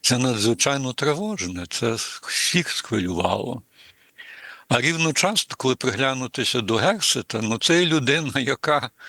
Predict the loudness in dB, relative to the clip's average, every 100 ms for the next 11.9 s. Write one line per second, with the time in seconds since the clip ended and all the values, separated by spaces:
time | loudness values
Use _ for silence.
0 | -20 -20 -20 -20 _ -4 -2 -4 0 2
1 | 4 2 0 -2 0 0 2 0 -2 -2
2 | 0 0 -2 2 4 4 2 0 -2 -2
3 | -2 0 0 2 0 2 0 0 -2 -2
4 | 0 2 2 0 -2 -4 -14 -20 -18 -18
5 | -18 -20 _ _ 2 2 2 0 0 0
6 | 2 2 0 0 0 0 -2 -2 -2 0
7 | 0 0 -2 -2 0 -2 0 0 0 0
8 | 0 0 -4 -10 _ -20 -20 -20 -10 -2
9 | 2 2 4 2 2 -2 -4 0 2 2
10 | 2 2 0 -2 0 2 2 0 -2 -2
11 | -6 -6 0 2 4 2 0 -2 -4